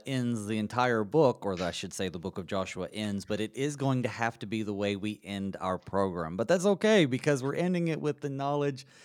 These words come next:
and the comfort that God is one who keeps his promises. Folks, I'd like to thank my guest this morning, the Reverend Keith Lynch, pastor of Grace Lutheran Church in Naples, Florida. Thank you, brother, for being on the show again.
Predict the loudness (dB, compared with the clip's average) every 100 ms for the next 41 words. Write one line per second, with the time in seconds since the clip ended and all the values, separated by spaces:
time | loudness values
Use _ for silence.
0 | -10 -4 -4 -4 -2 -2 -2 -8 -8 -8
1 | -2 2 2 0 -2 0 0 -2 -6 -6
2 | -8 -6 -8 -10 -12 -8 -6 -6 -8 -10
3 | -12 -14 _ _ 0 2 2 0 0 0
4 | -2 0 -2 0 -2 -2 -6 -2 -2 0
5 | -2 -2 0 0 0 -6 -6 -8 -6 -6
6 | -6 -8 -14 _ _ -2 0 0 -2 -6
7 | -4 -8 -4 -2 -2 -2 -4 -4 -6 -4
8 | -4 -4 -6 -8 -6 -4 -4 -4 -6 -6
9 | -6 -6 -4 -6 -6 -4 -2 -2 2 2
10 | 0 -4 -2 0 0 0 0 -2 -2 -6
11 | -10 -10